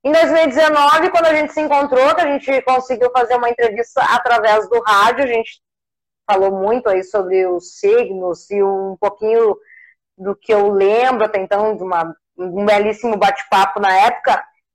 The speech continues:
É, até gostaria que tu explanasse aí pra gente agora esse detalhe que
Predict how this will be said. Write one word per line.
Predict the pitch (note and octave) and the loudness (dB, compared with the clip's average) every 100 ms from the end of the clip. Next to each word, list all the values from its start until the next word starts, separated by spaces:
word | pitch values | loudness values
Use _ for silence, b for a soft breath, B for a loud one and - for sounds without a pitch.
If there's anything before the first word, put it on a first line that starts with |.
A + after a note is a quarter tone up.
| _ | _
É, | - A3+ A3+ A3 F#3 G#3 A3 | 2 4 6 6 6 4 2
até | - A#3+ | 2 4
gostaria | A3+ A#3 B3 A3 A3 | 4 2 2 2 2
que | A3 | 0
tu | A#3 G#3+ G#3+ | 0 4 2
explanasse | G#3+ G#3+ G#3 G3+ A3+ - | 2 2 4 2 2 2
aí | G3+ G3+ | 0 2
pra | G#3 | 0
gente | F#3 G3 A3 A#3+ | 2 0 0 0
agora | A3 F3 F3+ G#3 B3+ C4 | -2 2 4 4 4 2
esse | - | 0
detalhe | C4+ C#4 - A3+ A3+ G#3 - | 0 0 2 2 2 -2 -2
que | C#4 B3 D#3+ | 2 4 2